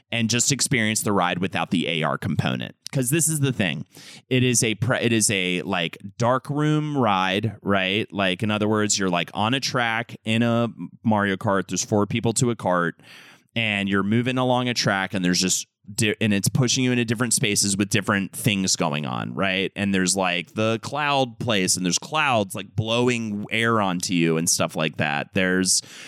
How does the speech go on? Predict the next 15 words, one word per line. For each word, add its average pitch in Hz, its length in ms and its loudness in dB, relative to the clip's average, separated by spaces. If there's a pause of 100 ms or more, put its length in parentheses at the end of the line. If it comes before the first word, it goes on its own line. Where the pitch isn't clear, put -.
(180)
you 123 120 2
know, 98 200 0 (180)
just 233 240 0
all 160 140 4
the, 147 180 -4
the 117 140 -4
desert 120 720 0
and 98 260 2 (240)
just 147 180 2
all 156 140 2
the 160 80 -2
different 143 380 0
types 120 340 0
of 113 140 -6
cart 101 320 0